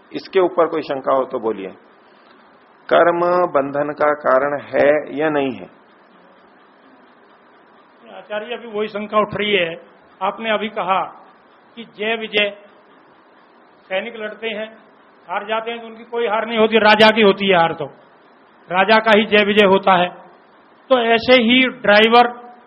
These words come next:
Speaker 2: गाड़ी को चलाता है, चाहे नाम मात्र बटन दबाए, परंतु दबाना तो पड़ेगा, तभी तो जड़ पदार्थ चलेगा।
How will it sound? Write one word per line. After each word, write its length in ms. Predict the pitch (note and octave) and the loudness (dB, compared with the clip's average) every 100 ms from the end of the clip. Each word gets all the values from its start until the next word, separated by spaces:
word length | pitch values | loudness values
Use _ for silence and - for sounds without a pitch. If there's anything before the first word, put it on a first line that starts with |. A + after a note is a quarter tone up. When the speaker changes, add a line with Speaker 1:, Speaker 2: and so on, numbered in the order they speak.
| - | -2
Speaker 2:
गाड़ी 220 | G3 G3+ | 0 2
को 100 | A3 | 4
चलाता 440 | A#3 A3 G#3+ G#3+ A3 | 4 6 4 4 4
है, 160 | A3+ | 4
चाहे 340 | A#3 A#3 A#3 A3 | 4 4 4 4
नाम 200 | A#3 A#3+ | 2 2
मात्र 240 | B3+ B3+ | 0 0
बटन 300 | A#3 A3+ A#3+ | -8 -8 -6
दबाए, 300 | A3+ A3+ A#3 | 0 2 2
परंतु 320 | A#3 A#3 A#3 | 0 -8 -8
दबाना 320 | A#3 A3 A3 | -6 -4 -2
तो 100 | A#3 | -2
पड़ेगा, 320 | A#3 A#3 A#3 A#3 | -4 -2 -2 -2
तभी 220 | A3+ A3+ | -4 -6
तो 80 | A#3 | -6
जड़ 200 | A3 A3 | -8 -10
पदार्थ 240 | A3 G#3+ | -6 -6
चलेगा। 360 | A3 A#3 A3+ E3 | -6 -10 -10 -10